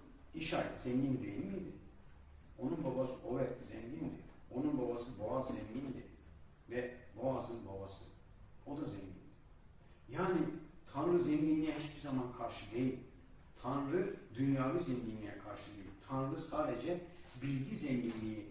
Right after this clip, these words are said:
olup da o zenginliği kimseyle paylaşmayana karşı.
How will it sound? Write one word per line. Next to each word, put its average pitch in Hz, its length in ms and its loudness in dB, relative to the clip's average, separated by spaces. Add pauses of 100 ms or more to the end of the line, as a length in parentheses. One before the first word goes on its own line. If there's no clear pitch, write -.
olup 120 340 0
da - 300 -4
o 156 120 4
zenginliği 117 600 2
kimseyle 127 520 -4
paylaşmayana 110 720 -4
karşı. - 420 -6